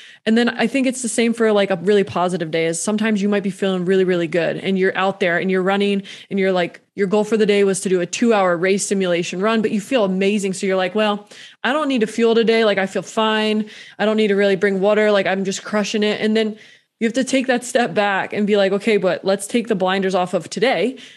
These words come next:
and remember what the goal is." And the goal is a race simulation for that race. And even though I feel amazing today, practicing fueling like I will during race day and practicing water, like, hydration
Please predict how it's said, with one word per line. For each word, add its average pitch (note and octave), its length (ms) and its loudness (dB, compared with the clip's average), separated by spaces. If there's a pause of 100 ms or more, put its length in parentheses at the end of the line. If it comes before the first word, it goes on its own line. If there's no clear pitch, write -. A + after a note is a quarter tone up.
(120)
and G#3 100 -2
remember G3 440 0
what F#3 180 -2
the F#3 60 -2
goal G3+ 340 0
is." F#3 220 -2
And F#3+ 80 -4
the F3+ 40 -2
goal G#3 220 2
is A3 120 0
a G3+ 60 0
race G3 280 0
simulation F#3+ 520 0
for G3 140 -6
that E3 240 -2
race. C#4+ 360 -2
And G#3 180 -2
even A3+ 180 0
though A#3 120 2
I G3 80 0
feel G#3+ 280 -2
amazing F#3+ 480 -2
today, F3+ 400 -2 (460)
practicing G#3+ 520 -4
fueling G#3+ 480 0
like F#3 200 -2
I F#3+ 80 0
will F#3 220 -2
during F#3+ 280 -2
race F#3+ 280 -2
day F3 260 0
and F3+ 140 -8
practicing F#3+ 520 -6
water, F#3 220 -2 (140)
like, F#3 160 -2
hydration F#3 720 -4